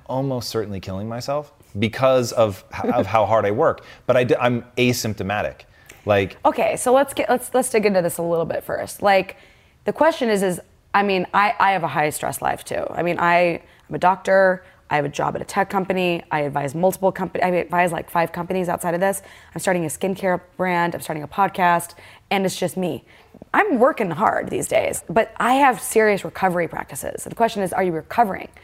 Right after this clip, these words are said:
Speaker 2: right? Like, I do yoga almost every evening or weight lift every other day. I do,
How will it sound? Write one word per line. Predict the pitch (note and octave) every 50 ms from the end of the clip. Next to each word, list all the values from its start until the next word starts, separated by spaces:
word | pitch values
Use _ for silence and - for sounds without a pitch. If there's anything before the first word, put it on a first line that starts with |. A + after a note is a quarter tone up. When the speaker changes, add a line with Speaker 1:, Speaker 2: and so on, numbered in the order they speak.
| - - - - - -
Speaker 2:
right? | - - F3 F#3+ G#3+ -
Like, | F#3+ F#3+ F3+ F3 - - - - - -
I | E3+
do | E3+ E3
yoga | D#3+ E3 F3+ F#3+ F#3+ F#3 F#3 F3 - -
almost | D#3 E3+ D#3+ D#3 - -
every | - - E3 D#3 E3+ F3+ F3+ F#3 F3+
evening | - - E3+ D#3 D#3+ E3 F3 F3+ F#3 -
or | - E3+ F3+ F#3 F3+ F3 E3+
weight | E3 E3+ - -
lift | E3 D#3+ - -
every | - D3+ E3+ E3
other | D#3+ E3 F3+
day. | F3+ E3 D3 D3+ E3 G#3 - - - - - - - -
I | F3+ F3+ F3
do, | F3 E3 F3 F3 F3 F3+ F3 F3 F3 F3 E3+ E3+